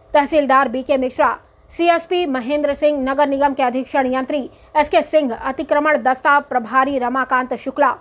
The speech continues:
व टीआई कोलगवां डीपी सिंह ने पखवाड़े भर के अंदर ही शहर में इस किस्म की तीसरी बड़ी कार्रवाई को अंजाम दिया है। नेशनल हाईवे के किनारे रीवा रोड पर यह अवैध कॉलोनी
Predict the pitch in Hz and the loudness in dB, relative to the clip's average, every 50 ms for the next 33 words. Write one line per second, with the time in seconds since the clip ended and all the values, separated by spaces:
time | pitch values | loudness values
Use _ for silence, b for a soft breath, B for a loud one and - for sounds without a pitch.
0 | B B B B B B - 285 294 285 - 330 349 349 285 285 294 311 294 - | B B B B B B 2 2 2 2 2 0 2 4 4 4 2 0 0 -2
1 | - 262 254 247 269 269 277 285 285 294 294 294 b b b _ 262 240 311 330 | 0 0 0 2 2 2 2 2 0 -2 -4 -8 b b b _ -6 -4 -2 -2
2 | 330 370 359 294 - - 330 311 294 277 240 - - _ _ 285 269 - - 285 | -2 -2 -4 -4 -4 -4 -4 -2 -2 -2 -4 -6 -8 _ _ -2 -2 0 2 2
3 | 294 302 339 339 269 226 214 247 285 285 294 285 262 262 269 277 294 277 247 285 | 2 4 2 2 0 -4 -4 -4 -4 -2 -2 -2 -2 0 0 2 0 0 0 -2
4 | 294 302 320 b b b b - - - 330 294 247 330 349 302 302 285 294 - | -4 -6 -8 b b b b -20 -4 -2 0 0 2 2 0 2 0 0 -2 -2
5 | 330 302 - - - 302 294 302 294 277 - 294 294 294 - 285 277 269 - 285 | -6 -8 -8 -6 -6 -6 -4 -4 -6 -6 -4 -4 -6 -4 -4 -6 -6 -6 -4 -4
6 | 294 285 226 233 247 254 262 240 - - 254 247 247 240 247 254 247 - 254 240 | -4 -2 0 0 0 0 0 -2 -2 0 0 0 2 2 2 0 0 0 0 -2
7 | 254 - - 247 247 220 247 226 226 226 214 240 240 233 214 - 240 - _ _ | -2 -2 -4 -6 -4 -2 -2 -2 -2 -4 -4 -4 -4 -4 -4 -6 -10 -16 _ _
8 | _ _ _ _ b b b b b - 294 311 330 - - 381 349 262 240 285 | _ _ _ _ b b b b b -2 0 0 0 2 0 0 0 2 2 2
9 | 285 294 311 302 294 311 285 - 294 277 277 285 294 294 269 233 269 277 277 277 | 4 4 2 2 0 -2 -4 -4 0 2 2 2 2 2 0 -2 0 0 2 2
10 | 269 240 254 269 269 262 - 269 226 - b b b b b 285 302 302 339 330 | 2 4 4 2 2 2 0 -4 -6 -6 b b b b b 0 2 2 2 0
11 | 320 285 254 277 277 285 262 262 - 254 254 262 269 277 294 302 311 311 294 | 0 0 0 2 2 0 0 0 2 2 4 4 4 2 2 0 -2 -4 -6